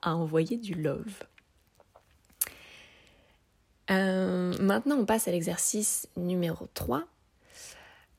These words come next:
euh, qui concerne la meilleure protection qui soit, c'est-à-dire rayonner la foi. Donc, euh, la foi n'a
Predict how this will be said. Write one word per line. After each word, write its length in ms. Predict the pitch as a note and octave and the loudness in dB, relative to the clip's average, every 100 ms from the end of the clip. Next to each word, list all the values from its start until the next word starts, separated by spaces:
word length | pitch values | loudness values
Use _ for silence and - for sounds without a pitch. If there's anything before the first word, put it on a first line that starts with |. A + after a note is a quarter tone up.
| _ | _
euh, 960 | F#3+ F#3+ F#3 F3+ F3 E3+ E3+ E3 E3 E3 F3+ - - - - _ _ _ _ _ _ _ _ _ _ _ - | 2 4 2 0 0 -2 -2 -2 -2 -2 -4 -6 -8 -12 -16 _ _ _ _ _ _ _ _ _ _ _ -4
qui 140 | - | -2
concerne 840 | A3 G#3 G3 - G#3 A3+ A3+ G3+ - _ _ _ _ _ F#3+ | 0 0 4 4 6 6 4 2 -2 _ _ _ _ _ 2
la 220 | G3 A#3 | 6 8
meilleure 360 | G#3+ F#3 F3+ | 8 6 4
protection 600 | - G3+ F3 E3 - F3 F#3+ | 2 -4 -2 -2 -4 -4 -6
qui 140 | - | -4
soit, 280 | - - - _ _ _ _ _ _ _ _ _ | -4 -4 -10 _ _ _ _ _ _ _ _ _
c'est-à-dire 680 | - F3 F3 E3+ F3 G#3 A3 _ | -4 2 4 4 4 2 0 _
rayonner 580 | F3+ E3+ G3 F#3 F3 F#3 | -4 4 6 6 6 4
la 120 | E3+ | 2
foi. 320 | - - - _ _ _ _ _ - - - - - - _ _ _ | 0 -2 -2 _ _ _ _ _ -18 -18 -18 -20 -20 -20 _ _ _
Donc, 420 | F3+ F#3 - - _ _ E3+ | 2 2 0 -12 _ _ -2
euh, 320 | - G2 G2 | -2 -2 -2
la 160 | E3+ | -2
foi 200 | F3 - | 0 2
n'a 280 | A3 F3 - | 4 2 0